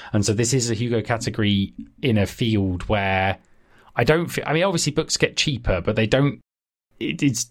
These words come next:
and movies get cheaper because they come on Netflix, but the initial outlay in what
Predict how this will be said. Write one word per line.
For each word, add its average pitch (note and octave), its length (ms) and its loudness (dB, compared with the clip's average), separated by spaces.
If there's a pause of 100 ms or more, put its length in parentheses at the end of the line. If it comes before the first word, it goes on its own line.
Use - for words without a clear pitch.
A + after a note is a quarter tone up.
and C3 220 2
movies A#2 340 0
get - 180 -6
cheaper F#2 280 -4
because F2+ 180 -2
they F#2+ 100 0
come G2+ 120 0
on G2 100 4
Netflix, - 640 -2
but A2 280 6 (420)
the A2+ 160 2
initial B2+ 340 0
outlay A2 640 -2
in G#2 360 0 (100)
what A#2 200 -4